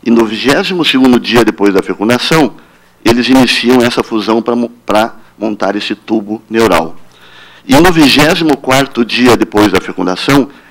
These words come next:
esse tubo neural fecha-se definitivamente.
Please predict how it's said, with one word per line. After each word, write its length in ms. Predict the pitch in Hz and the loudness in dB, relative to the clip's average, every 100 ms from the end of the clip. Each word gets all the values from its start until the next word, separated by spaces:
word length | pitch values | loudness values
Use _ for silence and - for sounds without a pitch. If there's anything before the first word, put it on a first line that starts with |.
| - - | -10 -4
esse 240 | 147 143 | -2 -2
tubo 300 | - 160 143 | -4 0 2
neural 420 | 127 113 120 147 | 2 2 2 -2
fecha-se 580 | - 135 139 - 147 143 | -4 -2 -2 -2 -2 -4
definitivamente. 1160 | - 151 190 170 160 151 165 151 127 120 - | -2 -2 0 -2 -4 -2 -2 2 0 0 -8